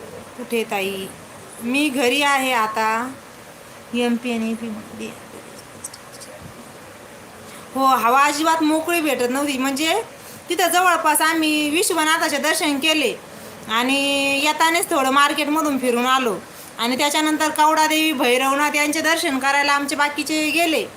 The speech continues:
आमचं मागच्या वेळेस झालेलं होतं ना, त्याच्यामुळे ह्यावेळेस आम्ही जास्त फिरलोच नाही. आम्ही डायरेक्ट रूमवरच थांबलो. चला बाय, मला स्वयंपाक करायचा आहे, उद्या येते लाईव्हला. ओके, नक्की या.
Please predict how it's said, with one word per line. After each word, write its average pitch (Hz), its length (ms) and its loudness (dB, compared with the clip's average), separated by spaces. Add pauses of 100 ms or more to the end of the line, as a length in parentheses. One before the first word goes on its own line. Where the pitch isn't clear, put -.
(380)
आमचं 285 320 0
मागच्या 330 300 2
वेळेस 302 160 0
झालेलं 262 340 2
होतं 262 240 2
ना, 277 100 0
त्याच्यामुळे 294 440 0
ह्यावेळेस 254 280 2
आम्ही 285 240 2
जास्त 285 240 0 (120)
फिरलोच 247 360 0
नाही. 254 220 -2 (380)
आम्ही 294 240 2
डायरेक्ट 294 320 4
रूमवरच 320 560 2
थांबलो. 226 600 0 (1500)
चला 214 300 0 (220)
बाय, 196 300 -2
मला 202 320 -4
स्वयंपाक 196 420 -6
करायचा 196 400 -2
आहे, 190 140 -4
उद्या 190 260 -4
येते 190 440 -4
लाईव्हला. 185 480 -6 (500)
ओके, 277 400 0
नक्की 302 380 0
या. 302 280 4